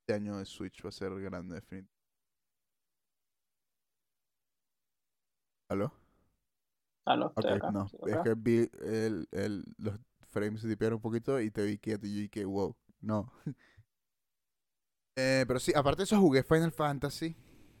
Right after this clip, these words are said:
Speaker 1: Seguí con el nueve. Avancé la historia, cool. Sigue siendo cool. No he jugado mucho porque no tenía tiempo, pero, pero cool. Cool, definitivamente cool.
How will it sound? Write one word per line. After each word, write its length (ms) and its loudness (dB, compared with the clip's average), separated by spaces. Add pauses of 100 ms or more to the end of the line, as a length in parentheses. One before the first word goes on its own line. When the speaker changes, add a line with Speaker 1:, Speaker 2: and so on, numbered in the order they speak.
(300)
Speaker 1:
Seguí 220 0
con 140 0
el 160 -2
nueve. 500 -10 (1500)
Avancé 360 0
la 80 2
historia, 560 2
cool. 340 4 (320)
Sigue 300 -4
siendo 260 -6
cool. 320 -2 (140)
No 180 -8
he 40 -6
jugado 280 0
mucho 300 -4
porque 160 -6
no 100 -6
tenía 220 -4
tiempo, 280 -4
pero, 720 -4 (1160)
pero 160 0
cool. 260 -4 (1040)
Cool, 160 -4 (120)
definitivamente 640 0
cool. 260 0